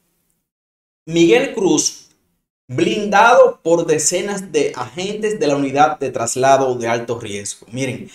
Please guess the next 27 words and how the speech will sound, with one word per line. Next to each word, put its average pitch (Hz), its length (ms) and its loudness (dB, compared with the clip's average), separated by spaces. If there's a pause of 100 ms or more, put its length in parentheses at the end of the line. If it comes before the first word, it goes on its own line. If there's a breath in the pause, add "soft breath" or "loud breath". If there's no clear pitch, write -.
(200 loud breath)
Miguel 147 340 -2
Cruz 156 580 0 (180)
tiene 151 180 0
un 196 200 -2
blindaje 151 760 0 (500)
que 135 160 -2
ni 139 80 -4
el 131 160 -6
presidente 139 560 -4
Luis 135 480 -4
Abinader. 98 640 -12
Este 143 240 -8
hombre, 160 480 -6 (260 loud breath)
pero 202 380 4
¿esto 269 240 4
es 269 60 -2
necesario? 277 500 0
Claro 113 300 -6
que 101 100 -10
sí, 117 240 -6
es 120 60 -4
necesario. 127 640 -4
Ese - 180 0
hombre 233 160 2
le 226 100 -2
pica 214 200 -4
una, 214 340 -4